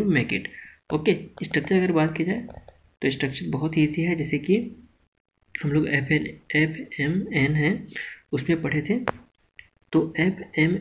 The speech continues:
एन भी इसमें है, क्योंकि यहाँ पे क्या हो रहा है, वहाँ पे क्या था, फ्लेविंग mononucleotide था, ठीक है, मतलब फ्लेविंग मोनोन्यूक्लियोटाइड। यहाँ पे क्या है, फ्लेविंग adenine dinucleotide, मतलब कि एक न्यूक्लियोटाइड इसमें बढ़ गया,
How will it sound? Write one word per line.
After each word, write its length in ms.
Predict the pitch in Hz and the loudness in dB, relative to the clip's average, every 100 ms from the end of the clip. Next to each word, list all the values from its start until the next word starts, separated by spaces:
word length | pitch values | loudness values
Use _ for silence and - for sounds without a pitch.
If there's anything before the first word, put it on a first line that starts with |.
| 151 | 0
एन 240 | 156 175 | 2 2
भी 160 | 151 165 | 2 0
इसमें 240 | 156 175 | 0 0
है, 220 | 165 202 | 2 2
क्योंकि 380 | 196 - 139 160 | 2 0 0 0
यहाँ 220 | 165 151 156 | 0 2 2
पे 100 | 156 | 0
क्या 160 | 156 | 0
हो 80 | 151 | 0
रहा 120 | 151 | 0
है, 320 | 202 - - _ - - _ _ _ _ _ _ _ | 0 -4 -16 _ -20 -20 _ _ _ _ _ _ _
वहाँ 200 | 139 143 | -4 -2
पे 100 | 170 | -2
क्या 180 | 165 151 | 0 0
था, 140 | 147 196 | 2 2
फ्लेविंग 420 | 196 - 139 170 139 | 0 0 2 4 4
mononucleotide 880 | 123 170 226 190 127 113 - 110 - | 4 4 6 6 4 0 0 -2 -4
था, 40 | 127 | -2
ठीक 220 | 214 131 | 0 0
है, 80 | 139 | 0
मतलब 260 | 127 131 | -2 -4
फ्लेविंग 520 | - 139 127 135 226 262 - - - - - _ 135 | -4 0 0 2 2 0 -4 -18 -20 -20 -20 _ 0
मोनोन्यूक्लियोटाइड। 800 | 139 180 170 127 147 - 127 123 | 2 2 2 0 -2 -4 -2 -2
यहाँ 160 | 151 | -2
पे 100 | 156 | -2
क्या 200 | 160 165 170 | -2 0 2
है, 100 | 196 - | 0 0
फ्लेविंग 560 | 135 127 147 202 - 147 | 2 4 4 0 0 2
adenine 320 | 165 214 185 | 4 4 4
dinucleotide, 600 | 139 127 104 98 82 - - - - - | 4 2 2 -2 -4 -8 -14 -16 -14 -4
मतलब 340 | 123 - 139 135 | -4 0 -2 0
कि 120 | 180 - - - _ _ _ _ _ _ _ _ _ _ _ - | 0 0 -4 -18 _ _ _ _ _ _ _ _ _ _ _ -2
एक 360 | 160 165 160 | 0 0 2
न्यूक्लियोटाइड 680 | 160 151 147 139 131 127 143 | 4 4 4 2 2 2 0
इसमें 220 | 143 180 | 0 2
बढ़ 140 | 196 208 | 2 2
गया, 240 | 170 156 | 2 0